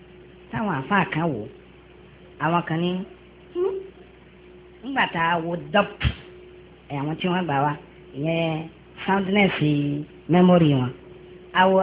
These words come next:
àdálà wọn, ó wà hasan. Èyí ò ní pé kò da'if, but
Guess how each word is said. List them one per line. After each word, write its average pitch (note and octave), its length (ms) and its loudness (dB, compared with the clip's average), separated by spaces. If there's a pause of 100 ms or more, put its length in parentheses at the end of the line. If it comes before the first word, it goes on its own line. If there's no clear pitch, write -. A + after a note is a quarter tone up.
àdálà D#3 640 2
wọn, D3 120 -6 (1200)
ó F3 120 -6
wà F3 80 0
hasan. C#3+ 400 -6 (360)
Èyí E3 180 -8
ò F3 80 -6
ní E3+ 120 -4
pé G#3 140 -8
kò E3 180 -4
da'if, D3+ 480 0 (1700)
but E3+ 200 -6